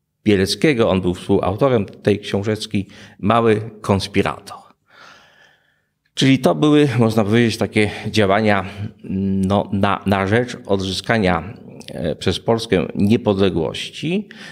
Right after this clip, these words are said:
Tutaj można się jeszcze zastanawiać, czym na przykład Solidarność Walcząca różniła się od Konfederacji Polski, mm, Niepodległej. No, bo jak wiadomo z podręczników historii,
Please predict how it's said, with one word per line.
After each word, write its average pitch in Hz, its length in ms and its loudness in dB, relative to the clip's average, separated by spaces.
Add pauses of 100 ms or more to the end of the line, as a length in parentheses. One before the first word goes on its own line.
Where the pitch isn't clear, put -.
(160)
Tutaj 151 380 0 (140)
można 110 300 2
się 110 280 0 (180)
jeszcze 101 280 0
zastanawiać, 104 800 0 (320)
czym 135 380 0 (360)
na 95 100 0
przykład - 520 -4 (140)
Solidarność 104 600 0
Walcząca 107 960 -2 (420)
różniła 113 580 2
się 123 320 0
od 104 220 -2 (120)
Konfederacji 107 800 0
Polski, 110 800 -6 (260)
mm, 101 440 0
Niepodległej. 104 920 0
No, 64 180 -12
bo 82 180 -6
jak 98 360 -6
wiadomo 98 560 2 (260)
z - 60 -20
podręczników 95 720 -2
historii, 117 640 0